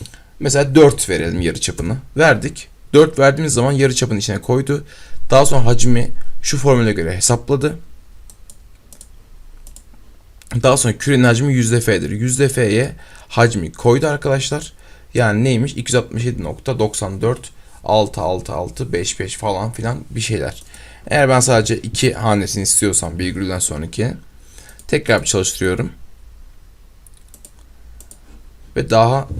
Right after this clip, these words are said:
evet, dört girelim tekrar ve daha saf bir halini görüyorsunuz. Gördüğünüz gibi bastırmanın.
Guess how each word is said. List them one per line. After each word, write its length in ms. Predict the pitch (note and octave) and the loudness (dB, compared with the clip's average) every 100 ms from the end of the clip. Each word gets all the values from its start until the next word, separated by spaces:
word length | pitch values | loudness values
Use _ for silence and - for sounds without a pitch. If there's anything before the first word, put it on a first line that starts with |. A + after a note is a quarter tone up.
| - - - | -14 -18 -20
evet, 160 | - - - | -18 -18 -6
dört 260 | G#2+ G2+ - | -4 -4 -6
girelim 260 | E2 D2+ | -10 -10
tekrar 440 | - - C#3 C#3+ - | -10 -10 -10 -10 -6
ve 120 | A#2+ | -4
daha 200 | A#2+ G#2 | -2 -2
saf 340 | G2+ A#2 G2+ - | 0 -2 -2 -2
bir 40 | |
halini 420 | F2 F#2 F#2+ C#3 C3+ | -4 -2 -4 -6 -4
görüyorsunuz. 720 | G#2 E2 D#2 - - - - | -4 -4 -6 -6 -4 -6 -6
Gördüğünüz 380 | - E2+ E2 D2 | -6 -6 -6 -8
gibi 140 | D#2 F2+ - | -10 -12 -10
bastırmanın. 560 | F#2 F2 - E2 C2 | -8 -4 -6 -6 -10